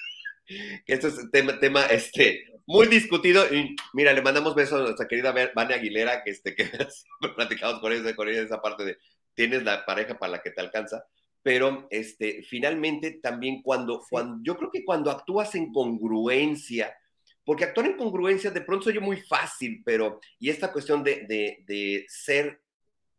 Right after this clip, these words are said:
Speaker 1: y, y, o sea, el, el ser, hacer y decir en congruencia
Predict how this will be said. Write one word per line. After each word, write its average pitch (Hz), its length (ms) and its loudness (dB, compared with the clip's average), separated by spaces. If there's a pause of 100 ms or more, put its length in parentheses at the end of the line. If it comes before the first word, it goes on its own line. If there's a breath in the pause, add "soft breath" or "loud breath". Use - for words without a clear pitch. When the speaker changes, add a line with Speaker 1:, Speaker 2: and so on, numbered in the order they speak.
Speaker 1:
y, 110 340 -6
y, 104 100 -4
o 104 100 0
sea, 113 140 0
el, 110 160 -2
el 107 200 -4
ser, 143 320 2
hacer 127 420 0
y 107 100 -8
decir 104 420 -4 (680 soft breath)
en 113 240 2
congruencia 123 880 -2